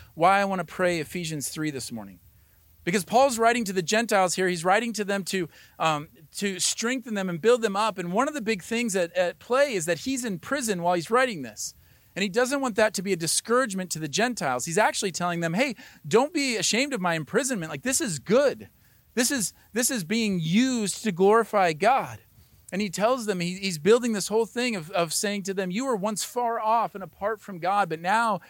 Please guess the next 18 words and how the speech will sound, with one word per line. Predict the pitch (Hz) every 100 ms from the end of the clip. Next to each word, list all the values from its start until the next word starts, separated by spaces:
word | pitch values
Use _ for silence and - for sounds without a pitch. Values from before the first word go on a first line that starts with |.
| - -
you've | 190
been | 185 165
reconciled | 180 240 247 202 - 156 143
to | -
God. | 135 120 107 104 _ -
You | - 214
are | 240
actually | 208 - 190 180
in, | 165 165 180 -
you're | 165 190
fellow | - 233 233 202 -
heirs | 202 240 240 165 123 165
with | 165 160
your | 180
Jewish | 151 202 214 -
brothers | 190 214 214 165
and | 175 160
sisters," | - 247 - 135 110 - -